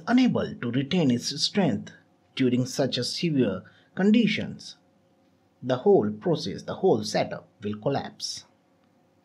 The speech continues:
Next we have dextrin, or what we call starch. This kind of additive is used to improve the strength of the molding sand, just like the coal powder. The sawdust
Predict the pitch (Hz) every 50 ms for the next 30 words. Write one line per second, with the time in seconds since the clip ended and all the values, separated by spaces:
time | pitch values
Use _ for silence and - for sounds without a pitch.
0 | _ _ _ _ _ _ _ _ _ _ _ _ _ _ - 196 185 165 - -
1 | - 127 110 104 101 90 82 - - - - - 139 135 - - - - - 147
2 | 101 - - - - - _ _ _ _ 127 123 117 113 135 143 139 - - 107
3 | - - 101 85 - - - - - - 185 170 - - - - - - - _
4 | _ _ _ _ _ _ _ _ _ _ _ _ _ _ _ _ _ _ _ _
5 | _ _ _ _ - 233 240 240 - 247 208 160 143 120 107 107 - - 165 170
6 | 156 139 113 - 104 92 92 92 90 - - 139 135 147 175 185 151 110 104 104
7 | - - 127 127 127 - - 160 131 101 92 90 107 113 - - - - 175 135
8 | 104 - - - - - _ 113 104 107 120 117 110 101 95 92 90 110 127 -
9 | - - 127 104 - - - - _ _ _ - 165 151 - - 110 95 92 92
10 | 92 120 120 - 123 107 107 107 - 156 143 120 98 - - - - - _ _
11 | _ _ _ _ _ _ _ _ _ _ _ _ _ _ _ _ _ _ _ _
12 | _ _ _ _ _ _ _ _ _ _ _ _ _ _ _ _ _ _ _ _
13 | 143 156 175 175 - 226 233 240 233 220 175 143 180 170 127 104 - - - -
14 | - - -